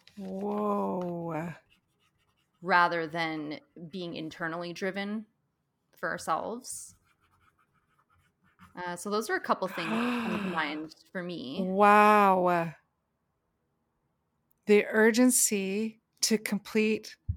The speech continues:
Speaker 1: um, results is the pressure from the outside coming towards us.
Speaker 2: Mm-hmm.
Speaker 1: An athlete has an internal force that goes from the inside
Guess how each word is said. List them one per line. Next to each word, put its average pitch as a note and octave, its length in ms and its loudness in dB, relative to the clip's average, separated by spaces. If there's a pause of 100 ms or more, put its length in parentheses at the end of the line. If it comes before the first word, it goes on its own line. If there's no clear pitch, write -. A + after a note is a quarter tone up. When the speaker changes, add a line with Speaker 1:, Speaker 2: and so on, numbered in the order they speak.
(400)
Speaker 1:
um, F3+ 400 -4
results F#3+ 720 0 (360)
is G3+ 220 0
the - 140 -14
pressure - 520 -4
from G3 220 -8
the F#3 140 -10 (100)
outside F3+ 600 -4 (920)
coming F3+ 260 -6
towards F#3 480 -6
us. - 440 -16 (480)
Speaker 2:
Mm-hmm. F#3 380 -8
Speaker 1:
An F#3 120 -4
athlete F#3 960 -2 (1500)
has F#3+ 320 0
an F#3+ 80 -4
internal F3+ 920 -2 (680)
force - 840 -4 (840)
that F#3+ 100 -8
goes F#3+ 200 -4
from F3+ 120 -8
the E3+ 160 -10
inside F3+ 720 -6